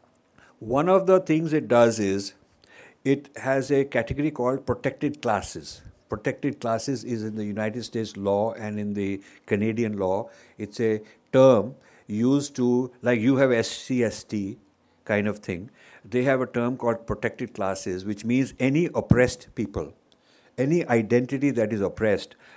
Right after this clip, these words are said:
are entitled to certain privileges, and they cannot be touched. They have entitlement in the sense that one of the, one of the privileges of the protected class is that they can practice what is called cancel culture.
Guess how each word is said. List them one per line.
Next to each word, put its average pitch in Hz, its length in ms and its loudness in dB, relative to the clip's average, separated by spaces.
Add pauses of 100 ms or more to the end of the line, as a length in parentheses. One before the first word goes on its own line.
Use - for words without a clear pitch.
(120)
are 113 100 4
entitled 117 540 2
to 123 80 -2
certain 104 300 -4
privileges, 90 720 -4 (600)
and 123 300 0 (360)
they 160 280 4
cannot 139 320 -2
be 131 100 -2
touched. - 460 -2 (400)
They 160 300 4
have 151 200 2
entitlement 131 880 -2
in 120 140 -6
the 120 80 -2
sense 123 340 -4
that 117 420 -2 (640)
one 127 220 2
of 170 100 0
the, 156 280 2
one 127 180 0
of 156 100 -2
the 147 100 0
privileges 147 540 4
of 131 160 -4
the 117 260 -2 (500)
protected 131 460 -2
class 101 460 -2 (360)
is 123 220 0
that 120 140 -2
they 123 140 2
can 123 260 -4
practice 113 440 -2
what 113 140 0
is 110 100 -6
called 110 280 -2
cancel 104 380 -2
culture. - 440 -6